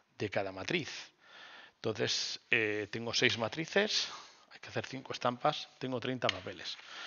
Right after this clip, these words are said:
¿vale? Ponemos la tinta en el cristal, ¿vale? Vamos a quitar un poco de su-, una suciedad que tiene aquí, ¿vale? La apartamos y la expandimos así en el,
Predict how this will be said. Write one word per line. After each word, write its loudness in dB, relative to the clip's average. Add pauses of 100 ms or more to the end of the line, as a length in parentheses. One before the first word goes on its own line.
(220)
¿vale? 2
Ponemos -2
la 6
tinta -4
en -4
el -6
cristal, 2 (580)
¿vale? -8 (760)
Vamos -4
a -2
quitar -2 (340)
un -14
poco -8
de -2
su-, -4
una -6
suciedad 0
que -10
tiene -6
aquí, -8 (1700)
¿vale? -8
La -6
apartamos 0 (2500)
y -4
la -4
expandimos 0
así 0
en -6
el, -10